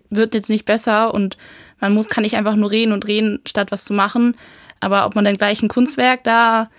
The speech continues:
beschmieren muss, ist so eine andere Frage. Klar, irgendwie versteht man die ja auch, aber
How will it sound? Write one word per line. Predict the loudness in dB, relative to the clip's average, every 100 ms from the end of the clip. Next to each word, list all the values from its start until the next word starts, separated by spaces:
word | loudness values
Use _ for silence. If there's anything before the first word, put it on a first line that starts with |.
| -20 _
beschmieren | -6 0 2 4
muss, | 2 -2
ist | -6 -6 -4
so | 0
eine | 2
andere | 2 0
Frage. | 0 2 4 2
Klar, | -2 -2 0 2 0
irgendwie | 0 -2 -2 -4 -4 -6
versteht | -10 -6 -4 0
man | 2
die | 2
ja | 2 2
auch, | 0 0
aber | -2 0 -2